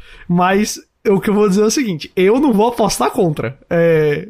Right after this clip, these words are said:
contra o sucesso desse jogo, tá? É, porque claramente o três vendeu doze milhões de cópias mundialmente. Eu não sei se esse vai chegar a dez milhões, né? Mas depois que eu errei a minha previsão do Zelda fortemente, eu vou ficar calado.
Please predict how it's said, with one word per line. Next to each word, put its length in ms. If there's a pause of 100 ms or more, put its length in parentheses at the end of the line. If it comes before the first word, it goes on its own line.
(160)
contra 340
o 40
sucesso 520
desse 320
jogo, 380
tá? 280 (540)
É, 480 (100)
porque 360
claramente 760 (520)
o 140
três 300
vendeu 440 (200)
doze 380
milhões 380
de 80
cópias 340
mundialmente. 640
Eu 240
não 100
sei 200
se 140
esse 180
vai 120
chegar 540
a 80
dez 380
milhões, 480
né? 200
Mas 260
depois 280
que 80
eu 60
errei 220
a 60
minha 140
previsão 400
do 100
Zelda 320
fortemente, 600
eu 80
vou 80
ficar 200
calado. 440